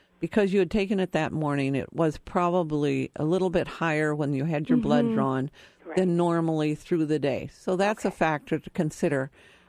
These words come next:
Speaker 1: But if you're feeling better, you know, of course, the range is, I think it's up to twelve hundred or is it two thousand? Leah,
Speaker 2: Mm-hmm.
Speaker 1: I, I just don't remember exactly where the range is. But,
Speaker 2: I think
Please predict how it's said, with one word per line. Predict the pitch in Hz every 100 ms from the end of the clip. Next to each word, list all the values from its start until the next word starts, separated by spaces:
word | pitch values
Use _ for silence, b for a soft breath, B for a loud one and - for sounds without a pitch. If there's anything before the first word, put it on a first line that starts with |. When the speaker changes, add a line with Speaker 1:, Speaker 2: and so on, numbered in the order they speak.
| b
Speaker 1:
But | 190 175
if | - 220
you're | 220
feeling | 196 - 262 285 269 196
better, | 190 175 147 131 143 - _ _ _ _ _ _ _
you | 196
know, | 214 208 -
of | 175
course, | 247 233 -
the | 190
range | 185 220 233 220
is, | 185 175 -
I | - 165
think | - 226 -
it's | 185 -
up | 175 - -
to | 185 160 160 156 151 - -
twelve | - 185 180 175 170
hundred | 143 - 196 185 175 156
or | 147 156 -
is | 180
it | 180
two | - 180
thousand? | - 147 147 156 135 - b b
Leah, | 170 156
Speaker 2:
Mm-hmm. | 139 185 254
Speaker 1:
I, | -
I | 175
just | 180 -
don't | 170
remember | 143 156 156 151
exactly | 127 - 160 160 156
where | 147 143
the | 135
range | 139 147 143 143
is. | 151 131 - - B B B B -
But, | 180 233
Speaker 2:
I |
think | 240